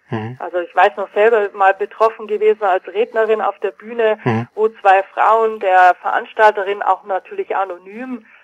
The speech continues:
Speaker 2: zurückschreiben, das Aussehen einer Rednerin sei ja nicht besonders wichtig, aber Frau Heimsöth, wie die auf der Bühne gestanden wäre, das ginge ja gar nicht.
Speaker 1: Mhm.
Speaker 2: Ja, ich hatte aber einen Hosenanzug an, gut, ich hatte einen Straßgürtel an, das war dann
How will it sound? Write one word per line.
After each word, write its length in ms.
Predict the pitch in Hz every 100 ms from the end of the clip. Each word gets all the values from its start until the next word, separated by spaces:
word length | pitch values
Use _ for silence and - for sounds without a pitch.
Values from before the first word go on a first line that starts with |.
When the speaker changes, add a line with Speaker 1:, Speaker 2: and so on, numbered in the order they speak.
| _ _
Speaker 2:
zurückschreiben, 720 | 202 247 254 - 226 220 220
das 120 | 196 -
Aussehen 460 | 202 240 240 220
einer 260 | 165 208 196
Rednerin 440 | 233 247 214 208 208
sei 180 | 208 214
ja 100 | 202
nicht 260 | 220 -
besonders 420 | 214 220 202 196 -
wichtig, 480 | 214 254 - 202 -
aber 440 | 208 240 240 208
Frau 280 | 202 190 196
Heimsöth, 440 | 196 233 240 214 214
wie 100 | 208
die 180 | 226 233
auf 140 | 208
der 100 | 220
Bühne 300 | - 240 233
gestanden 460 | 208 - 226 240 214
wäre, 220 | 208 196
das 120 | 208 -
ginge 240 | 220 214
ja 200 | 190 185
gar 300 | 180 180 214
nicht. 300 | 220 165 -
Speaker 1:
Mhm. 480 | 113 117 117 117 113
Speaker 2:
Ja, 180 | 190 196 196
ich 60 |
hatte 180 | 220 214
aber 120 | 190
einen 100 | 180
Hosenanzug 680 | 175 247 247 233 233 233 226
an, 260 | - 247 226
gut, 160 | 220 220
ich 100 | 202
hatte 140 | 175
einen 80 | 170
Straßgürtel 680 | - 208 233 - 226 226 202
an, 180 | 226 214
das 160 | 170
war 140 | 196 185
dann 160 | 180